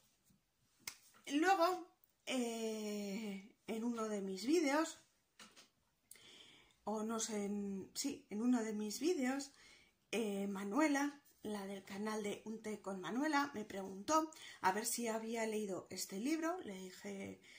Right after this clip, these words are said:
"Yo no había leído", entonces me picó la curiosidad y yo pues me he leído este libro, hoy me he leído, me he comprado este libro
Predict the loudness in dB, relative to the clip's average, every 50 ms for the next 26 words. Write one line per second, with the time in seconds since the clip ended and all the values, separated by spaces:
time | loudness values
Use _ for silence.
0 | -20 -20 -20 -20 _ _ -4 -2 0 2 2 2 2 0 0 0 0 0 0 0
1 | -2 -2 -2 -2 -2 -2 -2 -2 -2 -2 -2 0 0 2 2 2 4 2 0 0
2 | -2 -4 -6 -6 -4 -2 -2 -2 -2 -4 -6 -6 -6 -8 -8 -6 -8 -6 -4 -2
3 | -2 -2 -2 -2 -4 -4 -4 -2 -2 -2 -2 0 0 2 2 2 2 2 0 -2
4 | -10 -18 -18 -18 -18 -16 -12 -8 -8 -4 0 2 0 2 2 2 2 0 0 -4
5 | -12 -18 _ _ -8 -6 -4 -2 -2 -2 -2 -2 -2 -2 -2 -2 -2 -4 -4 -6
6 | -8 -10 -10 -8 -6 -4 -2 0 0 0 2 2 2 2 2 0 -2 -8 -16 _
7 | _ _ _ _ _ _ _ _ _ _ -16 -8 -4 -2 0 0 0 0 0 0
8 | -2 -2 -4 -4 -6 -12 -14 _ -20 -20 -20 -18 _ -2 -2 0 0 0 0 0
9 | 0 0 0 0 0 -2 -4 -8 -6 -6 -4 -2 0 2 2 4 4 4 4 2